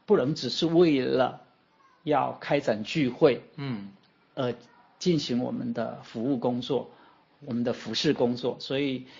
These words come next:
Speaker 1: 我就邀请了我在福州的学姐来培训团契里面的同工，
Speaker 2: 嗯。
Speaker 1: 就是让他们明白怎么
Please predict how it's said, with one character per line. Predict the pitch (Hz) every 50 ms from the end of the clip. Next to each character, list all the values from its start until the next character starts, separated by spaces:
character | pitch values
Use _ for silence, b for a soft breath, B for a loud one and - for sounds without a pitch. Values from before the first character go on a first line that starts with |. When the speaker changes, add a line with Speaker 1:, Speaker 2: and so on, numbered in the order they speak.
| B B B
Speaker 1:
我 | - -
就 | - 151 147
邀 | 151 147 147 151
请 | 151 - - - 131 123 127
了 | 127 131
我 | 127 123 120
在 | - 143 131
福 | 131 - -
州 | 117 - - 131 139
的 | 135 131
学 | 120 - - - 113 117
姐 | 127 127 - 127 117 117
来 | 117 110 113 - -
培 | - - 117 113 123
训 | 127 - - - 151 139 131 120 B B B B _
团 | - - 120 120 120 131
契 | 123 - - 147
里 | 127 127 -
面 | - 73 143 73 135 127
的 | 131 65 - - -
同 | - - 104 110 127
工， | 135 143 143 147 131 131
Speaker 2:
嗯。 | 165 185 180 185 175 165 160 147 135 127 117 110 107 107 101 - _ - _ -
Speaker 1:
就 | - 175
是 | 160 - 180
让 | 185 185 175
他 | - - 139
们 | 135 160
明 | 143 135 131 117 123 147 165
白 | - 123 117 123 120
怎 | - - 120 110
么 | 113 117 139